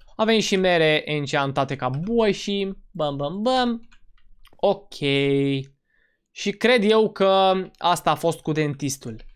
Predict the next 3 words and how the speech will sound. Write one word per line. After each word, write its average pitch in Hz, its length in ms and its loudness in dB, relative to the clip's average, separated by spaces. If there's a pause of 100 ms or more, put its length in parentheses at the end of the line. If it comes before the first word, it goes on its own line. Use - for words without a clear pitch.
(480)
Gata 156 380 2
cu 147 340 -4
dentistul. 147 1800 -2